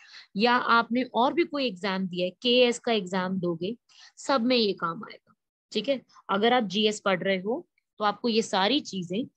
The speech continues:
हर एक exam में काम आने वाली है, ठीक है, क्योंकि question बनते हैं इस topic से।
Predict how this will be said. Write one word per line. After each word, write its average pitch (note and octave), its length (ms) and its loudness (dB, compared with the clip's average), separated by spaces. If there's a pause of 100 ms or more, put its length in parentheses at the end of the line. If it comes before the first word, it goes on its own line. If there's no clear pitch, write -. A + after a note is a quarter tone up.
(200)
हर E4+ 240 4
एक A3 400 0
exam F3 480 -2
में G3 160 -2
काम - 280 -10 (140)
आने F3+ 200 -4
वाली - 320 -20
है, - 40 -20 (460)
ठीक F#3+ 160 -4
है, B3 60 0
क्योंकि B3 340 -8 (160)
question B3 360 0
बनते A#3 320 0
हैं F3 80 -4
इस - 140 -14
topic - 320 -12
से। - 160 -20